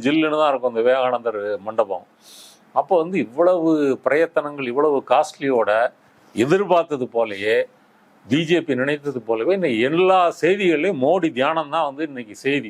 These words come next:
தலைப்பு செய்தி. ஆ, நீங்க தமிழ் நாளிதழ்களா இருக்கட்டும், வட இந்திய நாளிதழ்களா இருக்கட்டும், ஆங்கில நாளிதழா இருக்கட்டும், அல்லது தொலைக்காட்சி ஊடகங்களா இருக்கட்டும், எல்லாத்துலயும் இதுதான் வந்து செய்தி.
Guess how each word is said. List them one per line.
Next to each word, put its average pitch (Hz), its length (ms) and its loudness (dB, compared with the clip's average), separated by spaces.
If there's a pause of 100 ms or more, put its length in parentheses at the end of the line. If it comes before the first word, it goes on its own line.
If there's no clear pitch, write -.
தலைப்பு 147 320 0
செய்தி. 104 320 -8 (720)
ஆ, 113 80 0 (300)
நீங்க 113 300 -2
தமிழ் 139 420 0
நாளிதழ்களா 131 500 2
இருக்கட்டும், 120 460 -2
வட 117 180 4
இந்திய 139 220 -4
நாளிதழ்களா 123 600 0
இருக்கட்டும், 113 420 -4
ஆங்கில 135 380 -2
நாளிதழா 117 460 0
இருக்கட்டும், 117 360 -2
அல்லது 117 260 -2
தொலைக்காட்சி 139 480 0
ஊடகங்களா 120 480 2
இருக்கட்டும், 117 400 -4 (460)
எல்லாத்துலயும் 160 680 0
இதுதான் 127 300 0
வந்து 117 160 -10
செய்தி. 104 360 -8